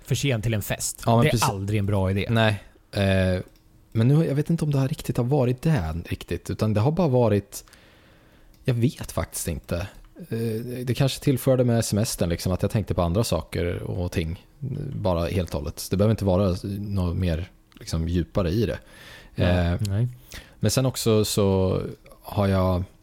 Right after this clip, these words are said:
Speaker 2: varit ganska dålig på att inte spoila för mig själv. Alltså för att jag har också varit som dig, Andreas, jag har varit ganska inaktiv i Discorden och så vidare av, av den, just den anledningen att jag inte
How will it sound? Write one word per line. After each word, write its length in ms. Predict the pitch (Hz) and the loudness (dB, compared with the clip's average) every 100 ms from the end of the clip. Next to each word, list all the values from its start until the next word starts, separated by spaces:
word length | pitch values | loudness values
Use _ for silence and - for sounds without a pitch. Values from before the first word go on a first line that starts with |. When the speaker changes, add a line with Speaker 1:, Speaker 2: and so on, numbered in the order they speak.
| _ _ _ - - _ - - - - | _ _ _ -20 -20 _ -20 -18 -10 -2
Speaker 2:
varit 300 | 98 98 98 | 2 2 2
ganska 340 | 90 85 87 | 0 0 -2
dålig 640 | 80 107 92 90 101 85 | -2 0 2 2 2 0
på 280 | - 92 90 | 0 0 0
att 60 | 87 | -2
inte 200 | 85 - | -4 -6
spoila 320 | - 90 92 | -2 0 0
för 100 | - | -2
mig 100 | 90 | -4
själv. 200 | - 87 - - | -4 -6 -6 -4
Alltså 260 | 107 95 | 0 0
för 100 | 87 | 0
att 260 | 92 - - - - - - - - - - | -4 -6 -16 -16 -20 -20 -20 -20 -20 -20 -6
jag 120 | - 104 | 2 4
har 80 | 104 | 4
också 200 | - 104 | 2 2
varit 200 | 95 87 | 2 2
som 120 | 90 | 2
dig, 180 | 87 82 | 2 2
Andreas, 360 | 80 82 82 | 2 0 0
jag 60 | 90 | 0
har 60 | |
varit 100 | 85 | 0
ganska 240 | 82 - 87 | 0 -2 -2
inaktiv 440 | 85 82 - 80 | -2 -2 -2 -4
i 40 | 80 | -2
Discorden 520 | 87 - 90 82 82 | -2 -2 -2 0 0
och 80 | - | -2
så 100 | 85 | -2
vidare 220 | 76 80 | -2 -2
av, 180 | 80 82 | -2 -2
av 340 | 101 90 82 | 0 0 0
den, 180 | 85 85 | -2 -2
just 160 | 85 - | -2 -2
den 120 | 82 | -2
anledningen 360 | 82 82 80 80 | 0 -2 -2 -2
att 100 | 87 | -4
jag 80 | |
inte 100 | 80 | -4